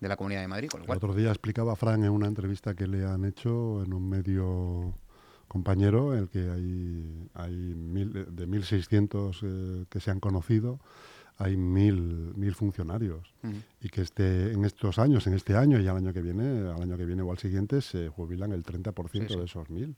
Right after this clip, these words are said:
Speaker 1: Ujú.
Speaker 2: Y aparentemente no hay previsto sustituciones
Speaker 1: No, no hay,
Speaker 2: de,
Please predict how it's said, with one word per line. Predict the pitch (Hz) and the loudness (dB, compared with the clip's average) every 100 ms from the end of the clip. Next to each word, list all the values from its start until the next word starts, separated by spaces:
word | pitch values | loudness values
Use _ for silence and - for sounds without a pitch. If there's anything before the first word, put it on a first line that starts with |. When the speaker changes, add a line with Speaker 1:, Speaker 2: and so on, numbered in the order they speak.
| - | -8
Speaker 1:
Ujú. | 113 101 - - - - | -6 -8 -12 -20 -20 -10
Speaker 2:
Y | |
aparentemente | 82 87 85 87 85 95 104 | -8 -6 -6 -4 -4 -2 -2
no | |
hay | 95 | -2
previsto | 90 85 87 - 85 78 78 | -4 -6 -10 -10 -8 -8 -10
sustituciones | 80 95 - 90 82 - 117 110 | -12 -10 -10 -10 -6 -4 -2 -4
Speaker 1:
No, | 87 | -6
no | |
hay, | 98 | -6
Speaker 2:
de, | 90 80 | -8 -10